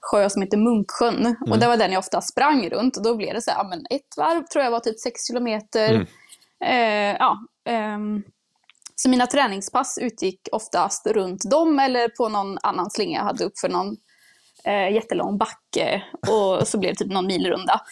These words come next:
Speaker 1: Ehm, men jag vet att jag sprang typ så här, eh, ja, men fem, sex varv runt Munksjön någon gång.
Speaker 2: <laughs>
Speaker 1: För då var, jag kommer också ihåg att jag träffade någon kompis som så här, för vi började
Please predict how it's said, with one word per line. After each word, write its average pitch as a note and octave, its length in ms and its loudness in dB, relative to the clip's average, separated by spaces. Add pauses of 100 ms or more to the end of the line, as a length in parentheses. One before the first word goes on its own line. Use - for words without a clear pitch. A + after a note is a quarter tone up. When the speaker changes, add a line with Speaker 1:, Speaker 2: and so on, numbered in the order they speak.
(220)
Speaker 1:
Ehm, A#3 720 2 (260)
men C4 120 2
jag C#4 60 2
vet C4 180 0
att A#3+ 100 0
jag A#3+ 100 0
sprang F4 500 2
typ A3 200 -2
så A3 80 -4
här, F3+ 380 0 (960)
eh, F#3+ 440 -4 (220)
ja, B3+ 80 0
men G#3+ 220 0
fem, G#3 260 0
sex G3+ 340 -2
varv F3 340 0
runt - 580 -6 (200)
Munksjön G#3 640 0
någon F#3 140 0
gång. G#3 320 0 (200)
Speaker 2:
<laughs> - 260 -6
Speaker 1:
För C#4 80 4
då C4 100 6
var, C4 140 2
jag A#3+ 160 0
kommer B3+ 180 0
också B3 260 -2
ihåg C4 220 2
att A3+ 60 -2
jag A#3 120 0
träffade G#3 420 -2
någon G3+ 120 -4
kompis A3 320 -2
som A#3+ 140 -2
så - 100 -2
här, F#3 200 0 (160)
för B3+ 60 -2
vi A3+ 140 0
började G#3 640 0